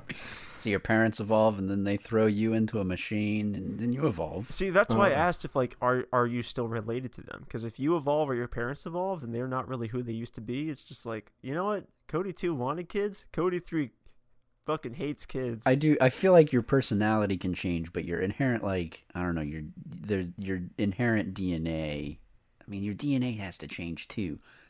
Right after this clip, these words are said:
Speaker 1: This is confusing.
Speaker 2: Your physiology, man, it changes. We're, we're making the rules. We're making the
Speaker 1: A
Speaker 2: rules,
Speaker 1: butterfly,
Speaker 2: man.
Speaker 1: a butterfly still descended from whatever the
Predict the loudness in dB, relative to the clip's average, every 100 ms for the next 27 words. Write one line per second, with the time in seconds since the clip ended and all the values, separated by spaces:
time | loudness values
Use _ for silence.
0 | -4 -4 -2 -4 -4 -4 -2 -2 -2 -4
1 | -2 -2 2 4 2 0 -6 -8 -10 -12
2 | -12 -10 -10 -10 -14 -18 -20 _ _ _
3 | _ 0 2 4 4 4 4 2 2 2
4 | 2 2 -2 -6 -4 -2 4 4 12 12
5 | 12 10 8 8 8 4 -2 _ _ 4
6 | 8 8 8 4 2 2 2 2 2 0
7 | -12 _ -20 -8 -4 -2 2 2 2 -2
8 | -2 -2 2 4 4 2 0 0 -6 _
9 | _ _ _ 0 0